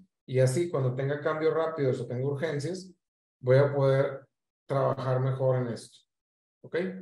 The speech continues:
Esto tiene que ver con que tengo que conocer cuál debe ser mi demanda diaria y siempre tratar de producir únicamente la demanda diaria. O sea, ¿cómo evito que un día me pidan poquito, otro día me pidan mucho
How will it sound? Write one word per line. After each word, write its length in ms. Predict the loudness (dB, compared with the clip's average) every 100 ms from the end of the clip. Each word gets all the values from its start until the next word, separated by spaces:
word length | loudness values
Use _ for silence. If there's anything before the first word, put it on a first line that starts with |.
| -16 _ _ _ _ _ -2
Esto 320 | 0 2 0
tiene 240 | 0 0
que 100 | 4
ver 240 | 4 4 2
con 120 | -2
que 80 | -2
tengo 240 | -2 -2
que 100 | -4
conocer 520 | -2 -2 0 0 0 2
cuál 180 | 4
debe 200 | 6 4
ser 180 | 4 2
mi 160 | 0 0
demanda 460 | 0 2 2 0
diaria 480 | 0 0 -2 -4 -8 -14 _ _ _ _
y 120 | 0 2
siempre 460 | 4 2 2 0
tratar 440 | 4 4 4 4 4
de 80 |
producir 680 | 2 0 0 0 -2 -2 -6
únicamente 720 | -2 0 2 2 4 2 2
la 160 | 2 2
demanda 420 | 2 0 -2 -2
diaria. 400 | -2 -2 -4 -10 -16 _ _ _ _
O 80 | -4
sea, 180 | 0 2
¿cómo 260 | 2 2 2
evito 340 | 0 -2 -2
que 100 | -2
un 100 | 0
día 120 | 2
me 140 | 2 0
pidan 340 | 0 0 0
poquito, 580 | -4 -8 -4 -2 -2 0
otro 260 | -2 2 4
día 140 | 4
me 160 | 2 0
pidan 280 | 0 2 0
mucho 520 | -2 -2 -4 -4